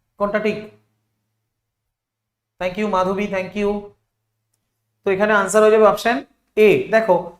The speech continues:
শিক্ষকের বক্তৃতা সুন্দর হয়ে কোনো কাজ নেই,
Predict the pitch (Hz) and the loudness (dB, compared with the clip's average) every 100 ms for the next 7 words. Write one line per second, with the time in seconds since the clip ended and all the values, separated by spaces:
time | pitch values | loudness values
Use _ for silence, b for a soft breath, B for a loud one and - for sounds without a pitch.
0 | _ _ - 208 202 - - 220 220 233 | _ _ -12 -10 -10 -4 2 2 4 0
1 | 202 202 202 226 226 226 - 202 202 226 | 2 0 -2 -4 -2 -2 0 2 4 4
2 | 214 214 214 220 185 170 165 143 | 2 -2 -2 2 2 2 -2 -6